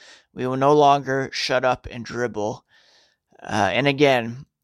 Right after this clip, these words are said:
all we need is for the Bruins to come out and say something about how they are against racism. It's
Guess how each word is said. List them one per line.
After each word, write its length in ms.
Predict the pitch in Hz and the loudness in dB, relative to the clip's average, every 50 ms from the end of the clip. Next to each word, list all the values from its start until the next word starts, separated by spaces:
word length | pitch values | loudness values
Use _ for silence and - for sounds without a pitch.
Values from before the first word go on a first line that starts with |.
| _ _ _ _ _ - | _ _ _ _ _ 4
all 220 | 156 175 180 185 | 6 8 8 8
we 100 | 180 175 | 6 4
need 300 | 175 170 170 170 170 165 | 2 2 2 4 2 2
is 180 | 151 131 - - | 2 0 -4 -6
for 100 | - 143 | -6 -6
the 100 | 135 131 | -8 -8
Bruins 440 | 123 143 143 151 151 147 147 143 - | -6 -4 -2 0 0 0 -2 -4 -8
to 100 | - 143 | -10 -10
come 220 | - 143 135 135 | -10 -6 -2 0
out 220 | 135 139 139 113 | 2 2 2 0
and 120 | 95 113 110 | -2 -6 -6
say 220 | - - 139 139 | -4 -2 -2 0
something 500 | 135 - - 156 147 143 151 147 143 143 | 0 0 2 0 0 0 -2 -6 -4 -6
about 460 | 131 123 120 131 131 131 131 123 - - _ _ _ _ _ _ _ _ _ _ _ | -6 -4 -2 0 0 0 0 -2 -4 -12 _ _ _ _ _ _ _ _ _ _ _
how 460 | - - 127 139 143 139 135 135 120 | -2 2 4 6 6 4 4 0 -4
they 200 | 110 127 127 127 | -6 -4 -2 0
are 120 | 127 127 | 0 0
against 480 | 127 123 113 - 135 139 131 - - - | 0 -2 -4 -8 -10 -10 -10 -12 -14 -10
racism. 720 | - 123 131 131 123 - - 135 123 120 131 127 127 117 | -6 -4 -4 -4 -4 -6 -6 -6 -4 -2 -2 -2 -2 -4
It's 320 | 98 120 - - - - | -8 -8 -8 -10 -10 -12